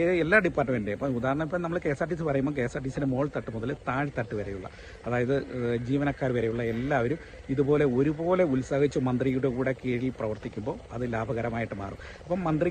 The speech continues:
ഗണേഷ് കുമാറിൻ്റെ ഈ പ്രവർത്തനത്തെ ഞാനൊന്ന് എടുത്തു പറയാൻ വേണ്ടിയാണ്. നല്ല അദ്ദേഹം അഭിനന്ദനം അർഹിക്കുന്ന ഒരു മന്ത്രി തന്നെയാണ്. ശരിയല്ലേ? ഇപ്പം നമ്മുടെ കെ എസ് ആർ ടി സിയിലൊക്കെ എത്ര നല്ല, നല്ല നല്ല വണ്ടികളും ഒക്കെ, ഇതൊക്കെ കാണുമ്പോൾ നമ്മുടെയൊക്കെ മനസ്സ് നിറയും അല്ലേ? ഇപ്പം സാധാരണക്കാരെ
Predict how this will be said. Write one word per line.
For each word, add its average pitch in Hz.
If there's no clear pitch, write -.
ഗണേഷ് 147
കുമാറിൻ്റെ 139
ഈ -
പ്രവർത്തനത്തെ 127
ഞാനൊന്ന് 180
എടുത്തു 170
പറയാൻ 120
വേണ്ടിയാണ്. 104
നല്ല 147
അദ്ദേഹം 196
അഭിനന്ദനം 170
അർഹിക്കുന്ന 160
ഒരു 127
മന്ത്രി 113
തന്നെയാണ്. 95
ശരിയല്ലേ? 139
ഇപ്പം 202
നമ്മുടെ 185
കെ 175
എസ് 160
ആർ 180
ടി 185
സിയിലൊക്കെ 165
എത്ര 175
നല്ല, 151
നല്ല 160
നല്ല 196
വണ്ടികളും 151
ഒക്കെ, 131
ഇതൊക്കെ 202
കാണുമ്പോൾ 160
നമ്മുടെയൊക്കെ 151
മനസ്സ് 135
നിറയും 113
അല്ലേ? 135
ഇപ്പം 160
സാധാരണക്കാരെ 147